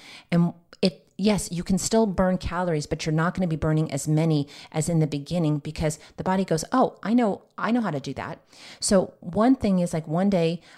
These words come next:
I do the Stairmaster. That's using one set. The next day I go and I ride the bike. My body's like, "Okay, well, this isn't the Stairmaster. This is something different."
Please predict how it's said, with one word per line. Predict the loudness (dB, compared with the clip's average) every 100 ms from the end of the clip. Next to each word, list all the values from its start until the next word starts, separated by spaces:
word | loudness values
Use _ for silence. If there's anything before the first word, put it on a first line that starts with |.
| -8
I | -4
do | -2 -2
the | -2
Stairmaster. | -4 -2 -2 -2 -4 -8 -10 -12 -14 _ _ -20 -8
That's | 0 0 0
using | 2 2 4
one | 2
set. | 0 -8 -4
The | 0
next | 2 2 0
day | 0 0
I | -2 -4
go | -4 -4
and | -2
I | -2
ride | -2 -4
the | -4
bike. | -4 -4 -6 -8
My | -2 0
body's | 0 0 -4
like, | -4
"Okay, | -4 -4
well, | -4 -2
this | -4 0
isn't | 0
the | 0
Stairmaster. | -2 -2 0 0 -2 -4
This | -4 -4
is | -2
something | -2 0 -2
different." | -2 -6 -12